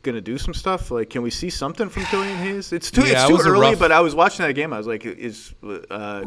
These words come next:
Speaker 1: can we
Speaker 2: rough rookie season because you're, you're, you're sitting there watching, uh, Jeremy Grant trying to do everything by himself, and it's just kinda like, I mean, they, they, they were sometimes not even hitting the rim and not really even getting really a shot. And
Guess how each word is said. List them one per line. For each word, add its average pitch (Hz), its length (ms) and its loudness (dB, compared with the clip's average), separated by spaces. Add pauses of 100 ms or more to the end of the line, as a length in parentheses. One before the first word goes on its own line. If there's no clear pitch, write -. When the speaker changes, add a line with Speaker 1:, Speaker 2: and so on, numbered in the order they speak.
Speaker 1:
can 104 120 -12
we 104 60 -6
Speaker 2:
rough 180 260 6
rookie 165 240 2
season 147 400 0
because 123 260 -2
you're, 143 80 0
you're, 139 180 -2
you're 147 120 0
sitting 185 180 -2
there 170 140 4
watching, 120 720 2
uh, 107 400 -2
Jeremy 123 380 -2
Grant 123 320 -4 (100)
trying 117 220 -6
to 107 40 -4
do 113 160 -4
everything 120 400 -4
by 104 100 -4
himself, 113 600 -4
and 113 240 -6
it's 107 120 -10
just - 180 -10
kinda 123 180 -6
like, 113 500 -4 (1000)
I 135 40 -4
mean, 135 140 -4
they, 131 120 -2
they, 135 340 -2
they 147 180 4
were 135 320 2 (120)
sometimes 143 440 -2
not 120 160 0
even 113 220 -4
hitting 120 260 -6
the 110 80 -6
rim 123 420 -2
and 113 120 -4
not 117 180 -4
really 120 220 -4
even 107 160 -8
getting 113 240 -6
really 110 200 -6
a 98 60 -8
shot. 117 580 0
And 107 400 -6